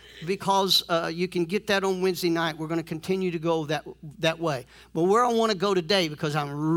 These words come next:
really, really excited today, and I have to get through this. Turn to your neighbor, look at your watch, and say, "I pray that he does it on time." Okay.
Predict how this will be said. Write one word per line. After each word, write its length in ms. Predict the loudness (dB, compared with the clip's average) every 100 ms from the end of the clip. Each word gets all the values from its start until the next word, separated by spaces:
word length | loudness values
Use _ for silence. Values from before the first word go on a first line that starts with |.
| 4
really, 640 | 6 8 8 6 2 -4 -12
really 1000 | -10 -4 0 2 4 4 4 2 -4 -12 -18 -14
excited 580 | -10 -4 -2 -2 -4
today, 340 | -8 -4 -4 -6 -16 -6
and 100 | -2
I 140 | 0 -2
have 460 | 2 2 2 0
to 80 | -6
get 280 | 0 0 0
through 200 | -8 -6
this. 460 | -6 -8 -12 -18 -20 _ _ _ _ _ _ _ _ _ _ _
Turn 200 | 0 2
to 60 | 4
your 100 | 4
neighbor, 480 | 4 2 2 -4 -6
look 220 | -4 -2 -2
at 160 | 0
your 80 | 0
watch, 500 | 4 4 2 -2 -8 -6
and 160 | -6
say, 360 | -2 2 2 0
"I 100 | -2
pray 480 | -4 -6 -6 -2 -2
that 160 | -2 -6
he 80 |
does 320 | -4 -2 -2 -4
it 100 | -4
on 240 | -6 -6
time." 460 | -6 -8 -8 -14 -18 -20 -20 -20 -20 -20 -20 -20 -20 -20 -20 -20 -20 -20 _ _ -20 _ -14
Okay. 360 | -10 -4 -6